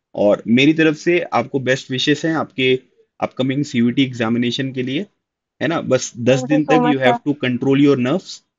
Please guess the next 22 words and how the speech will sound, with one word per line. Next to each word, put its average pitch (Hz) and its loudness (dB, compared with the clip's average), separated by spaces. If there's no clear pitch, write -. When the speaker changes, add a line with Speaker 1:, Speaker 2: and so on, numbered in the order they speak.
Speaker 1:
है 123 2
ना। 151 2
दस 123 2
दिन 135 0
के 139 2
बाद 139 2
खुशी 139 0
रहेगी, 135 2
उसके 135 0
बाद 131 -2
जाकर 117 0
जो 123 -2
है 127 0
वो 135 -2
चिल्लाना 127 0
कि 131 -4
"I 123 4
have 123 2
scored 120 -6
नाइंटी 120 0
सेवन 113 -2
percentage", 117 -2